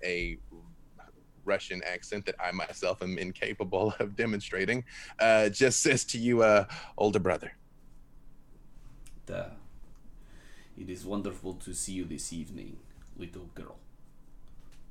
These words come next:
Speaker 1: She turns and she sort of looks at Eli and Avedon and then just, like, looks back at you.
Speaker 2: They're fine. Pay them no mind.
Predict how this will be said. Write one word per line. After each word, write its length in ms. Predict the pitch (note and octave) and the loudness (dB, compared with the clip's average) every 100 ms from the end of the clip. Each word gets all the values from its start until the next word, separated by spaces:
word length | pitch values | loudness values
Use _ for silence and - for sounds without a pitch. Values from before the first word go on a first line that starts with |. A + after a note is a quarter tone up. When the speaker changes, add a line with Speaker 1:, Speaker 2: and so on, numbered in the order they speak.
| - - - - - - - - | -18 -20 -18 -20 -18 -18 -16 -14
Speaker 1:
She 340 | - - C#3+ C3+ | -10 2 2 2
turns 360 | - D3 C#3 | 2 4 4
and 100 | B2+ | 2
she 140 | A#2 C3+ | 2 0
sort 280 | - B2+ | 6 6
of 160 | A#2 G#2 | 6 4
looks 420 | G#2 A2 A#2 - | 4 4 2 2
at 120 | A2+ | 2
Eli 440 | - A2 A2 A2+ A2 | 2 2 6 8 8
and 140 | G#2 | 6
Avedon 680 | F2+ G2+ G#2 A2 A#2+ C3 C#3 | 4 2 2 0 2 2 2
and 200 | G2 G#2+ | 2 2
then 120 | G#2+ | 2
just, 220 | G#2 G#2 G#2 | 0 -2 2
like, 300 | G#2 G2 - | 4 4 0
looks 320 | G2+ A2 - | 0 0 2
back 240 | F#2+ G#2+ | 2 4
at 80 | G#2 | 2
you. 320 | G2 A#2+ - A#2+ - - - - - - - - - - - | 2 2 2 0 -14 -20 -20 -20 -20 -20 -20 -20 -20 -20 -10
Speaker 2:
They're 180 | F#2+ F#2 | -8 -8
fine. 380 | - A2+ A2 G#2 | -6 -2 -2 -2
Pay 180 | A2+ A#2 | 0 2
them 220 | B2+ G#2 | 2 2
no 100 | G2+ | 0
mind. 440 | G2 F#2 F#2 F#2 | -2 -4 -6 -8